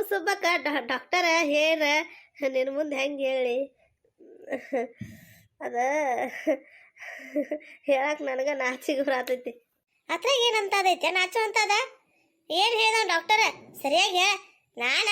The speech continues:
ನನ್ನ ಗೆಳತಿಗೆ ಏನಾತ ಅಂತ ಹೇಳಿ ಓಡೋಡಿ ಬಂದನು. ಕೇಳ್ಬೇಕು ಏನಾಗಿತ್ತು, ಯಾಮಲ ಪಾಪ ಯಾಕೆ ತಲೆ ತಿರುಗಿ ಬಿದ್ದ ಯಾಮಲ ಅಂತ ಹೇಳಿ ಬಂದ್ರ ಈಕಿ ಹೇಳಕ್ ನಾಚಿಕೆ ಬರಾತೈತೆ ಅಂತ. ಮತ್ತೀಗ ನನಗೆ ಮತ್ತೆ ಸಿಟ್ಟು ತರ್ಸಾತಿ ನೋಡ.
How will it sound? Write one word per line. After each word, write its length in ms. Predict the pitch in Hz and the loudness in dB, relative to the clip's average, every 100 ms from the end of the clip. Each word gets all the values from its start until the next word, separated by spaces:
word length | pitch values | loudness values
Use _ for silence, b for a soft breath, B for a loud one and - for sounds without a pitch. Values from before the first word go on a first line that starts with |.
| 440 | 2
ನನ್ನ 160 | 440 392 | 2 0
ಗೆಳತಿಗೆ 380 | 330 330 381 370 | 2 2 2 0
ಏನಾತ 320 | 370 381 381 381 | 2 2 0 0
ಅಂತ 120 | 359 | 2
ಹೇಳಿ 160 | 392 330 | 2 4
ಓಡೋಡಿ 300 | 320 381 370 | 4 2 0
ಬಂದನು. 480 | 339 339 311 285 | -2 -2 -2 -4
ಕೇಳ್ಬೇಕು 560 | 294 320 339 349 339 339 | -2 0 2 2 0 -2
ಏನಾಗಿತ್ತು, 600 | 311 330 339 311 330 339 | 0 0 0 -2 -2 2
ಯಾಮಲ 400 | 320 285 311 311 | 2 2 2 0
ಪಾಪ 340 | 302 277 285 294 | 0 -2 -2 0
ಯಾಕೆ 240 | 285 277 302 | 0 0 -2
ತಲೆ 160 | 285 294 | -6 -4
ತಿರುಗಿ 240 | 294 269 | -4 -2
ಬಿದ್ದ 160 | 277 277 | -2 0
ಯಾಮಲ 360 | 262 262 285 | 0 0 -2
ಅಂತ 120 | 285 277 | -4 -4
ಹೇಳಿ 160 | 262 | -4
ಬಂದ್ರ 240 | 254 294 269 277 B B B B | -4 -2 -2 -2 B B B B
ಈಕಿ 180 | 339 339 | -6 0
ಹೇಳಕ್ 380 | 330 392 466 466 | 2 2 0 0
ನಾಚಿಕೆ 320 | 370 370 349 | 0 0 -4
ಬರಾತೈತೆ 420 | 320 320 311 294 | 0 0 2 0
ಅಂತ. 180 | 269 247 - b b - | 0 -2 -12 b b -4
ಮತ್ತೀಗ 280 | 302 349 339 | -2 0 2
ನನಗೆ 180 | 339 330 | 2 2
ಮತ್ತೆ 240 | 403 - | 0 0
ಸಿಟ್ಟು 220 | 381 381 | -2 0
ತರ್ಸಾತಿ 340 | 349 311 320 320 | -2 -2 -2 0
ನೋಡ. 180 | 277 | 0